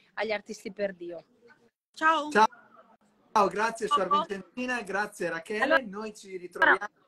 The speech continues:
Speaker 3: alle diciannove e trenta.
Speaker 1: Mattia, ecco, come vedete intanto alle mie spalle anche il logo degli Artisti per Dio, eccolo là.
Speaker 3: Esatto.
Speaker 1: Eh, volevo dirti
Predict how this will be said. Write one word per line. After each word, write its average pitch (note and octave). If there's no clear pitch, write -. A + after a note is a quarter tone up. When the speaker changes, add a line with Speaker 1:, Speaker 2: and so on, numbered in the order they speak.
Speaker 3:
alle G#3
diciannove F#3+
e -
trenta. D#4+
Speaker 1:
Mattia, A#3+
ecco, B3+
come D4+
vedete F#4
intanto F4
alle C#4
mie C#4
spalle D4+
anche C4+
il B3
logo C4+
degli A3+
Artisti A3+
per A3
Dio, G#3
eccolo A3
là. C4+
Speaker 3:
Esatto. A3
Speaker 1:
Eh, A#3+
volevo D#4+
dirti D4